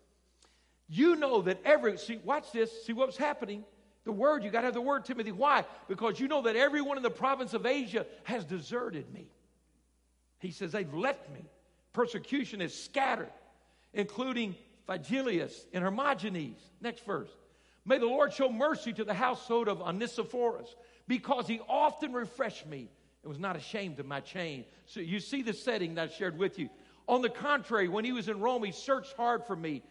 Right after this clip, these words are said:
until he found me." Let's go. "May the Lord grant that he will find mercy from the Lord on that day. You know very well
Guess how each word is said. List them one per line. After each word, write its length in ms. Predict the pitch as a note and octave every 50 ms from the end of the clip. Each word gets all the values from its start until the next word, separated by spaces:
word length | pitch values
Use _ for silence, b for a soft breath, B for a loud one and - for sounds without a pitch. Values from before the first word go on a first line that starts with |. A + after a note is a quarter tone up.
| B B
until 280 | - C3 - - G3 E3
he 80 | D3
found 340 | B2+ - F#3+ D#3+ C#3+ C3 B2
me." 160 | A2+ G#2 G2 - _ _ _ _ _ _ _ _ _ _ _ _ _ _ _ _ -
Let's 140 | C#3+ C#3 -
go. 260 | - D3+ C3+ A2+ - b b b b b b b b -
"May 260 | D3+ F3+ B3 C4+ C4
the 100 | G#3+ A3
Lord 340 | G#3+ A3 B3 C4+ C4 G#3 E3
grant 300 | F3 A#3 B3+ C4 - -
that 100 | A#3 G3
he 120 | A#3 B3+
will 140 | A#3+ G#3+ G#3
find 320 | G#3+ A#3+ A3 G#3 G3 F#3
mercy 340 | F#3 A#3+ C#4 C#4 - - C#4
from 180 | G3 - G#3 G3+
the 80 | G3+
Lord 280 | F#3+ G3+ A3 B3 B3 A3
on 120 | G#3 G3+
that 180 | G3+ G3+ F#3+ D#3
day. 140 | A3 G#3 F3+
You 240 | E3 F3 C4 C#4+
know 260 | C4 B3+ C4 C4 B3 A#3
very 300 | F3 G3+ B3 A#3 G#3+ G#3
well 440 | F#3 A3 A3+ A3 G3+ F#3 E3 -